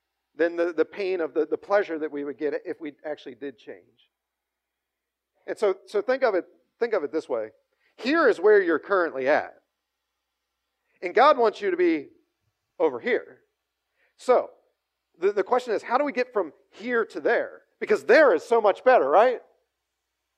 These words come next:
In your mind, you know that there is a better place. But yet you find yourself stuck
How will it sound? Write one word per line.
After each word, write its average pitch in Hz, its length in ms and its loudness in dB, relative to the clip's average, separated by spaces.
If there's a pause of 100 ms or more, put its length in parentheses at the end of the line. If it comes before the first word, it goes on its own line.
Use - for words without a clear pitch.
In 240 100 0
your 240 140 0
mind, 240 280 2
you 262 100 -4
know 262 240 4
that 170 280 0
there 240 320 6
is 202 300 4
a 190 80 0
better 208 300 2
place. - 640 -2 (2750)
But 170 120 -2
yet 175 200 -8
you 165 60 -10
find 233 240 -8
yourself 147 440 -6 (120)
stuck - 400 -2